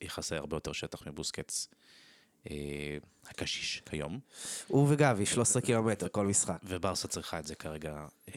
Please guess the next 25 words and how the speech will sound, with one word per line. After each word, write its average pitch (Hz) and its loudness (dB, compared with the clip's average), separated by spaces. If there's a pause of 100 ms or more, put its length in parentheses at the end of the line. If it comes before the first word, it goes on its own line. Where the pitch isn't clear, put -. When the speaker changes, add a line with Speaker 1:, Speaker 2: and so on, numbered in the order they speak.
(140)
Speaker 1:
במיוחד 87 -2
מול 85 -6
הקישור 80 -6
של 80 -6
אונאי 78 -4
אמרי, 82 -2 (800)
אה, 80 -8 (320)
וויאריאל 78 -2
שרוצה - -6
להחזיק 78 -6
בכדור. 73 -8 (340)
אה, - -4
Speaker 2:
למה 269 0
שווי 113 4
לא 104 8
מנסה 95 4
את - -4
השלוש 101 2
ארבע 90 0
שלוש 82 0
שלוש 76 -2
שהוא - -6
שיחק 80 -6
באמת 50 -10
בקטר? - -8